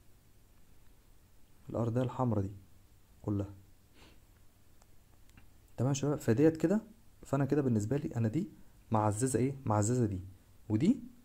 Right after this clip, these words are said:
معززة دي. فأنا لما أنا، لما أعزز هنا، ولما أعزز هنا مثلا بالقوات، القوات اللي هتبقى هنا هتبقى واخدة السمات بتاعت دي.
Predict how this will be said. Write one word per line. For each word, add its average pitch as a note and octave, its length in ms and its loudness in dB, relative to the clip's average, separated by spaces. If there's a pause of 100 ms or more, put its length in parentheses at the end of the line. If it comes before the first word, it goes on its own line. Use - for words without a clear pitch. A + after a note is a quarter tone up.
(100)
معززة A2 440 2
دي. F#2+ 140 -4 (260)
فأنا D3 200 0
لما B2+ 380 4
أنا، A#2 220 0 (680)
لما B2+ 240 4
أعزز A2 560 2
هنا، F#3+ 300 2 (540)
ولما G#2+ 260 4
أعزز A#2+ 320 0
هنا B2+ 120 2
مثلا B2+ 300 0
بالقوات، A#2 640 0 (960)
القوات A2+ 680 2
اللي C3 100 6
هتبقى D3 260 2
هنا F#3+ 360 0
هتبقى - 340 0
واخدة D#3+ 420 4 (400)
السمات C3+ 320 2
بتاعت A2+ 300 0
دي. G#2 280 -4